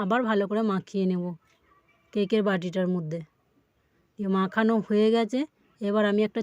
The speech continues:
ছোট্ট গ্লাস নিয়েছি, তো গ্লাসের মধ্যে এক গ্লাস পানি দিয়ে দিচ্ছি, যাতে গ্লাসটা কোনো রকম নড়াচড়া না করে। তো আপনারা যদি কোনো রকম মল্ড ছাড়া এইভাবে খুব সহজে কেক তৈরি করতে চান,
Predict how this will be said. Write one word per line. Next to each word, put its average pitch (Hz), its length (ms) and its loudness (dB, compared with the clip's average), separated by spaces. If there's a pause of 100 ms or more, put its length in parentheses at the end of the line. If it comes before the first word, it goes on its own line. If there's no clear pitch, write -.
ছোট্ট 220 200 -2 (140)
গ্লাস 190 260 2
নিয়েছি, 180 400 -2 (1120)
তো - 100 -12 (100)
গ্লাসের 220 400 4
মধ্যে 220 300 0
এক 247 220 -2
গ্লাস 220 200 2 (120)
পানি 202 280 2
দিয়ে 190 140 4
দিচ্ছি, 196 260 -4
যাতে 226 240 0
গ্লাসটা 208 420 -2
কোনো 208 200 -2
রকম 214 160 0
নড়াচড়া 208 460 0 (140)
না 170 60 -2 (140)
করে। 175 180 -6 (680)
তো - 60 -8
আপনারা 208 380 2
যদি 208 220 -2
কোনো 214 240 -2
রকম 226 160 -2 (120)
মল্ড 214 260 0
ছাড়া 233 300 -2
এইভাবে 220 360 0 (160)
খুব 226 140 -6 (140)
সহজে 202 440 0
কেক 214 160 -2 (100)
তৈরি 196 240 0
করতে 208 320 -4
চান, 233 160 -2